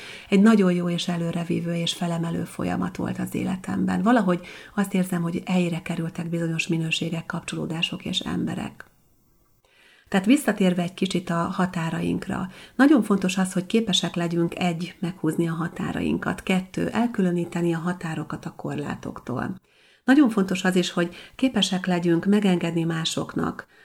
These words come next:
hogy ezeket a határokat, amelyeket mi húzunk, ők, ők, ö, tiszteletbe tudják tartani. Mert nagyon sokszor az az elvárás, hogy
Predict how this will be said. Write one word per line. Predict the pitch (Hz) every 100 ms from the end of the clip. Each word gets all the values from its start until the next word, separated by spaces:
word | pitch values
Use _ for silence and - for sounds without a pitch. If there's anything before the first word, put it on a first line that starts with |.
| _
hogy | _ 185 180 170
ezeket | - 202 196 185
a |
határokat, | 180 - - 180 170 170 165
amelyeket | 170 170 170 165 -
mi | 170
húzunk, | 190 196 175 180 185
ők, | 196 185 - -
ők, | 190 185 -
ö, | 185 185
tiszteletbe | 254 233 170 165 160
tudják | 156 156 160 -
tartani. | - - - -
Mert | 170 170
nagyon | 240 269 196
sokszor | - 185 185 170 170
az | - 202
az | 185
elvárás, | - 180 175 165 165 165 180
hogy | 165 165